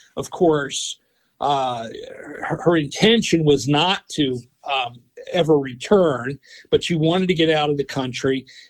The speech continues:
and, um, and, and that's basically how she made her escape. She, she got a, she, she, she got, uh,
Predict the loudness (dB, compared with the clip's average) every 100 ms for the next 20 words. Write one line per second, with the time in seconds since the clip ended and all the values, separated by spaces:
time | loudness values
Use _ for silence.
0 | _ -4 -2 0 -2 0 2 2 -2 -4
1 | -6 -6 -6 -6 -4 0 0 0 -8 _
2 | 2 4 2 2 2 2 0 0 0 2
3 | 2 2 -2 -2 2 2 2 -2 -6 -4
4 | -4 -4 -6 -4 0 2 2 -2 -6 _
5 | _ _ -20 _ -6 -4 -4 -4 -2 2
6 | 2 2 0 0 0 -2